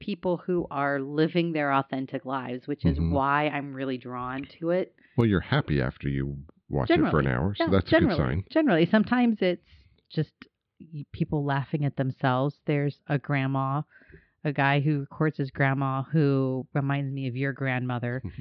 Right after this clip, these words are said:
Speaker 1: Um, and she is just absolutely calls it like she sees it, hysterical, love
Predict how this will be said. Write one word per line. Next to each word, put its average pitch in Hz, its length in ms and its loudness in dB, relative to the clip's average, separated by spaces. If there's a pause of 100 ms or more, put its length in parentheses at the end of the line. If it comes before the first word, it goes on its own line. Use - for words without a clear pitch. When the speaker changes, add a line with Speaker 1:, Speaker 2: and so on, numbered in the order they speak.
(400)
Speaker 1:
Um, 143 640 -4
and 151 220 -6
she 160 260 -6
is 143 180 -6
just 147 380 -4 (100)
absolutely 135 1000 -2 (720)
calls 170 300 2
it 170 100 -2
like 147 220 0
she - 200 -10 (140)
sees 139 240 -2
it, 131 240 0
hysterical, 135 920 -2
love 139 320 -2